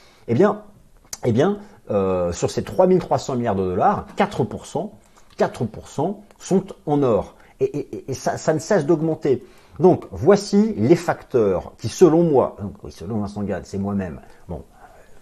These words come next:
c'est-à-dire que je parle de moi à la troisième personne, mais non, c'est quand j'ai rédigé le slide. Voilà. Ben, je me rends compte que maintenant, j'aurais dû écrire la phrase différemment.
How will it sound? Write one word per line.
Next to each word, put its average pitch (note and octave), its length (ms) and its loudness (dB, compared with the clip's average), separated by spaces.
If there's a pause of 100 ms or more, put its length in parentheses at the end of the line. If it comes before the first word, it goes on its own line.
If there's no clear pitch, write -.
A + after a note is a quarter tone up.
c'est-à-dire G2 200 -10
que - 60 -20
je - 60 -20
parle - 180 -6
de - 80 -8
moi F2 140 -2
à D2+ 40 -2
la D2+ 40 -4
troisième F#2 280 -2
personne, G2 360 0
mais F2+ 100 -2
non, G2+ 140 -2
c'est - 140 -12
quand F2 120 -8
j'ai D#2+ 120 -6
rédigé E2+ 320 -6
le D2 60 -12
slide. A2+ 440 -2 (180)
Voilà. G2 240 -4 (380)
Ben, D2 260 -10
je D#2+ 120 -10
me D#2+ 140 -8
rends F#2+ 160 -4
compte G#2+ 200 -2
que - 80 -6
maintenant, F2+ 320 -2
j'aurais E2+ 180 -2
dû F2 140 -4
écrire F#2+ 180 -4
la F2 80 -4
phrase G2 200 -6
différemment. F2 440 -4